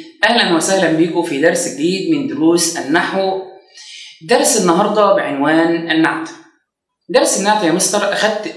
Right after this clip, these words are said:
جزء منه في الصف الث-، السادس الابتدائي. درس النعت وهو أحد التوابع، أي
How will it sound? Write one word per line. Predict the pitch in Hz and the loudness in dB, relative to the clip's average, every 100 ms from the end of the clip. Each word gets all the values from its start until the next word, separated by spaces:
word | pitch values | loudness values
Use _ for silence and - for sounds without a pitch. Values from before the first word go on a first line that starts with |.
| 160 | -4
جزء | 180 175 147 | -4 -2 -2
منه | 190 190 190 | -2 -2 -2
في | 185 175 180 | -2 -2 -2
الصف | 180 180 180 - - | -2 -2 -2 -6 -12
الث-، | - - - | -14 -10 -6
السادس | 175 - 175 165 - | -4 0 0 0 -4
الابتدائي. | - - 151 - 214 214 - - - - - - - | -8 -2 0 0 -2 -6 -12 -20 -20 -16 -16 -14 0
درس | 240 262 - | 0 2 0
النعت | 175 185 220 226 226 208 - | 0 2 2 0 -6 -12 -2
وهو | 143 170 175 170 170 170 | 2 4 4 4 2 0
أحد | 214 175 160 - | -2 -2 -6 -6
التوابع، | - 139 143 165 165 202 208 - - | -6 -2 4 4 4 0 -2 -10 -4
أي | 175 196 135 113 - | 0 0 -2 -4 -10